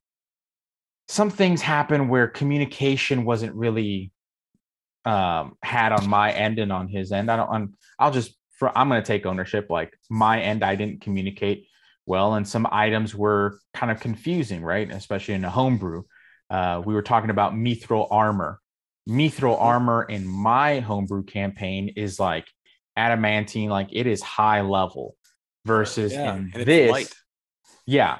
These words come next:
Speaker 1: in this, not so much. So, you know, I kind of, my character, I, I definitely kind of got swindled with a belt of Giant's Might for, like, mithril armor,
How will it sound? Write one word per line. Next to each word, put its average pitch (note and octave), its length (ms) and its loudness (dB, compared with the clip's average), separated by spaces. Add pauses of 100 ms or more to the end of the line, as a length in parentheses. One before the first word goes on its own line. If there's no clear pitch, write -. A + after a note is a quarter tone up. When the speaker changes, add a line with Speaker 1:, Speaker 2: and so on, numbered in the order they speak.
(140)
Speaker 1:
in A2+ 220 -2
this, B2+ 540 4 (280)
not G2+ 320 -2
so F#2 160 -4
much. - 480 -2 (400)
So, G#2 560 2 (1120)
you C#3 100 2
know, A#2 340 4
I A#2 80 0
kind C#3+ 360 0
of, C3+ 320 2 (400)
my C3+ 200 2
character, B2+ 600 2
I, G2+ 160 2
I G#2+ 100 0
definitely B2 380 0
kind A#2+ 180 -2
of A2+ 60 0
got A2+ 180 0
swindled A2+ 440 -2
with G#2+ 160 0
a G2 40 -2
belt G#2+ 300 0
of G2+ 80 -6
Giant's G2+ 480 -4
Might G2+ 360 -2
for, G2 200 -6
like, F2+ 200 -6
mithril G2+ 420 -4
armor, G2 440 -2